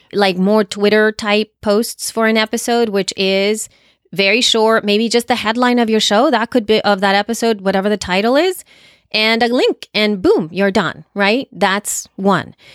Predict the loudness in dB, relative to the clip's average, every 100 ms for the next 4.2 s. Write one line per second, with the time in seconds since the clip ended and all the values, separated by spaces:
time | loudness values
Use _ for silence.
0 | -6 2 4 4 2 0 0 0 0 0
1 | 0 -2 -4 -4 -4 -6 -12 -8 0 0
2 | 2 0 -2 -4 -2 0 2 4 4 2
3 | 0 -6 -12 -6 2 4 4 4 2 0
4 | -2 -8